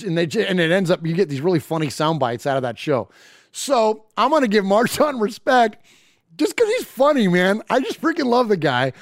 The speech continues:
And so, uh, Peyton starts asking him about some of his game day rituals. They're talking about each other's, kind of their preparation for game day. And if this isn't the most Raider game day pregame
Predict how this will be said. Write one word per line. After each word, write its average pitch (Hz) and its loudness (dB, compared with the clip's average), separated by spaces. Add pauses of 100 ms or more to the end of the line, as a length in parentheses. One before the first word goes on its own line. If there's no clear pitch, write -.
(400)
And 196 0
so, 214 2 (500)
uh, 190 2 (240)
Peyton 349 0
starts 254 -2
asking 226 0
him 196 2
about 175 0 (160)
some 220 -2
of 220 0
his 180 0
game 180 0
day 170 2
rituals. 127 -4
They're 151 0
talking 208 0
about 190 2
each 180 -2
other's, 175 2
kind 185 0
of 170 2
their 156 2
preparation 165 -2
for 131 -8
game 143 -4
day. 113 -2 (640)
And 202 2
if 180 0
this 254 2
isn't 262 0
the 277 4
most 220 0 (100)
Raider 247 2 (680)
game 226 2
day 214 0
pregame 185 0